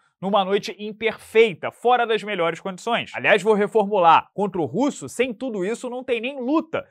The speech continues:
nem pro número dois do mundo peso por peso. O bizarro é que o cara que era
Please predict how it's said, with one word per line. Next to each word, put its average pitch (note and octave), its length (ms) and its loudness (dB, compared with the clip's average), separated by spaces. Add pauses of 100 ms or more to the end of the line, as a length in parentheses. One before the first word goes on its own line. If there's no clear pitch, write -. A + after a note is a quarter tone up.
(180)
nem E4 380 -4
pro D#4 180 -10
número D4 340 4
dois A3+ 300 4
do C4+ 140 -4
mundo A3+ 320 -8
peso G3 260 -6
por G#3 160 -16
peso. B3 360 -2
O - 20 -6
bizarro E3+ 540 4
é C#3+ 80 0
que G#3+ 120 -8
o A3 80 -4
cara F3+ 320 2
que F3 160 -4
era E3 280 4